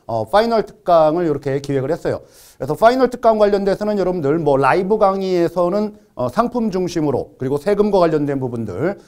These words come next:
자, 이렇게 라이브 강의가 됐다라고 하면은, 어, 여기에서는 여러분들 우리가 보험 일반에서 파트 원부터 파트 구까지, 어, 이론적인 내용들이 담겨져 있는 파트인 거죠. 자, 이 부분을 중점적으로 문제집에 나와 있는 핵심 요약, 음,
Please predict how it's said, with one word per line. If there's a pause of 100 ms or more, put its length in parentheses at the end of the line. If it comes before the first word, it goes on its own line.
(120)
자,
이렇게
라이브
강의가
됐다라고
하면은, (300)
어,
여기에서는
여러분들
우리가
보험
일반에서
파트
원부터
파트
구까지, (280)
어,
이론적인
내용들이 (120)
담겨져
있는
파트인
거죠. (240)
자,
이
부분을
중점적으로
문제집에
나와
있는 (200)
핵심
요약, (320)
음,